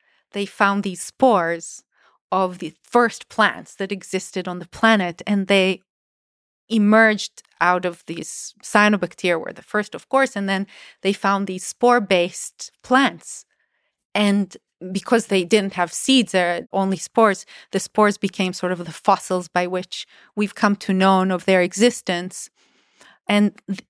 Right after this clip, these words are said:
because of these spores, we know that this first extinction existed. But this extinction is actually what enabled plants to resurrect, right? So the death of these first plants, because they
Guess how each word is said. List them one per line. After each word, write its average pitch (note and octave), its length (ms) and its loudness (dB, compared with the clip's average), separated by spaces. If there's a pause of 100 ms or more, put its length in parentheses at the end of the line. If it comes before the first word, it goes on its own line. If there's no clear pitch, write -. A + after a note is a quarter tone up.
because A#3 320 2
of F#3 80 -2
these G#3 140 0
spores, F#3+ 280 2
we F#3+ 160 -2
know F3+ 220 2
that F3 300 -4
this E3 180 -2
first - 300 -6
extinction F3+ 640 -6
existed. G#3+ 580 -4 (880)
But G3+ 420 0 (140)
this C4+ 320 0
extinction A3+ 760 -2
is F#3 140 -10 (120)
actually A#3 440 0
what G#3 280 2
enabled F#3+ 760 -2
plants G3+ 640 -2 (580)
to A3+ 120 -2
resurrect, G3 880 -2 (180)
right? G3 240 -4
So G#3+ 120 -8
the G#3+ 140 -2
death A#3 540 0
of G3 240 -2
these G3+ 200 -2
first - 420 -2
plants, F3 600 -2 (560)
because G#3 720 -4
they G3 300 -2